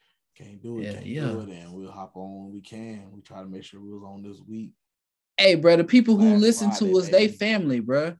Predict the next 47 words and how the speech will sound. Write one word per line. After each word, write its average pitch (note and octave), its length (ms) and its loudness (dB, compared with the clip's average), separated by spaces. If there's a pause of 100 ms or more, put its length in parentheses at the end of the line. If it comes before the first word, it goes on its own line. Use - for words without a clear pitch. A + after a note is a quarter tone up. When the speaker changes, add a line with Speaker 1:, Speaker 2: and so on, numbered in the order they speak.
Speaker 1:
Right. D3+ 400 -2
Speaker 2:
The - 60 -16
Speaker 1:
And E3 60 -12
Speaker 2:
people A3 180 0
Speaker 1:
you G#3+ 60 0
Speaker 2:
who G#3 60 -2
Speaker 1:
said G3+ 100 -2
Speaker 2:
listen - 200 -4
Speaker 1:
people D#3 140 -4
Speaker 2:
to D3 60 -2
us, C#3+ 60 -4
Speaker 1:
that D3 80 -4
listen C#3+ 80 0 (140)
to G#2 60 -4
Speaker 2:
family. G#2 140 -6
Speaker 1:
us, - 40 -16 (460)
people D3 300 -8
that B2+ 160 -10
listen, C#3+ 480 -8 (260)
man, C3 100 -14
y'all D#3 200 -6
go A#2 520 -10
like, B2 520 -10 (640)
subscribe A2+ 920 -14 (120)
to - 120 -18 (720)
the - 60 -20
pod, D#3 460 -6
man. B2+ 380 -10
We C3 100 -6
got A#2+ 200 -8
a A2 60 -10
little A2+ 340 -10
giveaway C3+ 560 -6
going. B2+ 540 -10 (520)
Twenty-five C3 640 -8
dollars. B2 300 -8
I - 20 0
Speaker 2:
Dog, F3 240 0
Speaker 1:
know, D#3+ 260 -4
I F#3 120 0
know B3 260 2
it - 40 8
Speaker 2:
y'all C#4+ 140 6
Speaker 1:
ain't D#3+ 80 0
Speaker 2:
can B3 140 8
Speaker 1:
much. F3 140 2
Speaker 2:
get, C#4 240 6